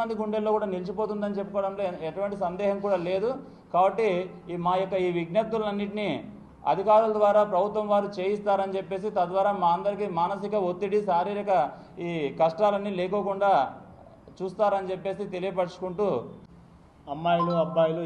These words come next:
Speaker 2: ఏ విధంగా యాక్సిడెంట్లు జరుగుతున్నా, ప్రమాదాలు జరుగుతున్నాయి అనేటువంటిది, ఆరు నెలలు, వన్ ఇయర్ పాటు బెడ్ రెస్ట్ తీసుకున్నప్పటికీ కూడా రికవర్ కానటువంటి యాక్సిడెంట్లు ఈ పెన్షన్ అమౌంట్ రికవరీ టైంలోనే జరుగుతున్నాయి మిత్రులారా. డబ్బులు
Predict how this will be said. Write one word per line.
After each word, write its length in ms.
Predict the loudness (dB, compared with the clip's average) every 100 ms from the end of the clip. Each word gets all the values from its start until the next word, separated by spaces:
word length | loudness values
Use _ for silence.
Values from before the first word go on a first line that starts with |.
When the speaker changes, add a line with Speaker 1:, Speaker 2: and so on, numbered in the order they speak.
| -4
Speaker 2:
ఏ 40 | -4
విధంగా 340 | -4 0 2 2 0
యాక్సిడెంట్లు 420 | -2 -4 -6 -4 -4
జరుగుతున్నా, 380 | -4 -6 -4 -4 -4
ప్రమాదాలు 420 | -4 -2 -2 -4
జరుగుతున్నాయి 480 | -6 -8 -8 -8 -8
అనేటువంటిది, 440 | -10 -10 -10 -10 -12 -14 -20 -18 -4 2
ఆరు 140 | 2 2 0
నెలలు, 240 | 0 0 -2
వన్ 140 | -2 0
ఇయర్ 180 | 0 0
పాటు 180 | -2 -2 -6
బెడ్ 180 | -8 -10
రెస్ట్ 180 | -12 -12
తీసుకున్నప్పటికీ 600 | -12 -10 -8 -6 -8 -10 -6
కూడా 120 | -6
రికవర్ 320 | -4 -4 -4 -2
కానటువంటి 500 | -2 -2 -4 -6 -6 -4
యాక్సిడెంట్లు 540 | -4 -6 -8 -8 -6 -8 -8 -14 -14 -8
ఈ 40 | -6 -6
పెన్షన్ 360 | -8 -6 -4 -4
అమౌంట్ 220 | -4 -4
రికవరీ 340 | -2 0 0 -2
టైంలోనే 400 | -4 -4 -4 -4 -4
జరుగుతున్నాయి 420 | -6 -8 -10 -10
మిత్రులారా. 400 | -12 -16 -14 -16 -18 -20 -20 -20 -20 -20 -20 -20 -20 -20 -20 0
డబ్బులు 280 | 0 2 -2